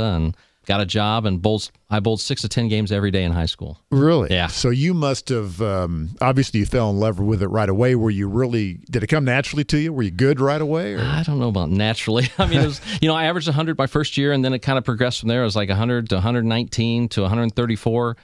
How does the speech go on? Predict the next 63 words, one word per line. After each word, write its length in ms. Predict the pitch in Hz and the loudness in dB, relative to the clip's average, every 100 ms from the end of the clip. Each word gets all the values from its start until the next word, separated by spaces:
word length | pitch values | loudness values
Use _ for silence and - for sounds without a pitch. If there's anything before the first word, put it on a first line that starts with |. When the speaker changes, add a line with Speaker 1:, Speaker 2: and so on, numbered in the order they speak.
| _ _ | _ _
Speaker 1:
a 40 | 139 | 0
hundred 180 | 147 135 | 0 0
fifty-six, 680 | 135 123 - 135 127 - | -2 -2 -4 -4 -4 -4
and 120 | 104 104 | -2 0
then 240 | 110 107 | 0 0
the 100 | 98 | 0
next 300 | 104 110 - | 0 -2 -2
year 260 | 120 120 110 | -2 0 0
I 140 | 98 | 0
went 180 | 101 107 | 0 -2
to, 300 | - 101 95 | -2 0 2
uh, 120 | 87 | 0
a 40 | 85 | 0
hundred 240 | 104 101 | 0 0
ninety-five 480 | 95 95 92 95 87 | 0 0 0 0 0
average 340 | 90 90 87 | 0 0 -2
from 100 | - 85 | -2 0
Speaker 2:
Mm. 20 | |
Speaker 1:
a 20 | |
hundred 200 | 85 87 | 0 0
fifty-six. 580 | 90 - 78 92 82 - | -2 -6 -4 -4 -4 -6
So. 140 | - | 0
Speaker 2:
Did 100 | 85 | 2
you 80 | 98 | 4
ever 180 | 107 104 | 2 0
take 300 | - 113 90 | 2 0 0
lessons, 480 | 92 101 - - - | -2 -2 -2 -8 -8
formal 420 | - 104 107 95 | -2 0 2 0
lessons? 560 | 95 104 - - - - | 0 -2 -6 -8 -10 -4
Speaker 1:
Uh, 180 | 180 180 | -2 0
not 220 | 214 220 | -2 -2
lessons, 320 | 185 202 208 | -2 -2 -2
but 80 | - | 0
I 60 | 139 | 0
had 140 | 165 | 0
some 160 | 175 143 | -2 -4
pretty 200 | - 151 | -2 0
good 160 | 147 | -2
coaching 340 | - 127 - 139 | 0 -2 0 0
in 60 | |
the 60 | 113 | 2
youth 200 | 113 127 | 0 0
leagues. 180 | 135 123 | -2 0
We 120 | 113 | 0
were 60 | 104 | 0
very 340 | 104 151 147 | 0 0 0
fortunate 320 | - 123 120 | 0 -2 0
to 60 | 107 | 0
have 100 | 104 | 0
some 160 | 95 | 0
really 180 | 101 110 | 2 0
good 220 | 98 104 | 0 0
bowlers, 420 | 87 101 101 92 - | 2 2 2 0 0
uh, 240 | 90 87 | 0 0
from 180 | - 95 | 0 0
around 200 | 92 95 | 2 0
the 80 | 92 | -2
city 440 | - 101 101 98 - | -2 -2 0 -2 0
in, 300 | 90 90 85 | 0 2 0
uh, 240 | 85 85 | -2 -4
Playbowl 340 | - 104 98 | -2 0 2
Lanes 300 | 95 95 98 | 2 0 0
there. 260 | 104 98 95 | 0 -2 -2